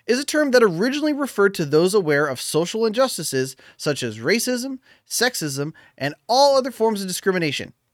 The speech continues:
In recent times, however, it's been adopted as a catch-all term by right-leaning people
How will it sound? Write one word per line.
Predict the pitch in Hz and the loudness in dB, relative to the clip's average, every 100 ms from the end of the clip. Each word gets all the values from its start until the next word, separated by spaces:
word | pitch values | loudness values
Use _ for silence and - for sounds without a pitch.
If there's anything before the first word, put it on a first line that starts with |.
| _ 269 | _ -8
In | 330 | -2
recent | 349 269 220 | 0 0 -2
times, | 180 156 - - | 0 0 -2 -6
however, | - 131 123 117 170 - - - - | -4 -2 0 -2 -6 -10 -20 -16 -6
it's | 302 | -6
been | - 320 | -2 -2
adopted | 196 165 160 190 - | 2 2 2 0 0
as | 160 156 | -2 0
a | 151 | -2
catch-all | - 240 269 - - 180 208 226 | -2 -2 -2 -4 -6 0 2 2
term | 220 - 180 165 156 | -2 -2 0 0 0
by | 135 | 0
right-leaning | 127 120 180 226 226 247 240 | 0 2 2 2 -2 -2 -2
people | - 269 - 135 131 | -2 -4 -2 -2 -2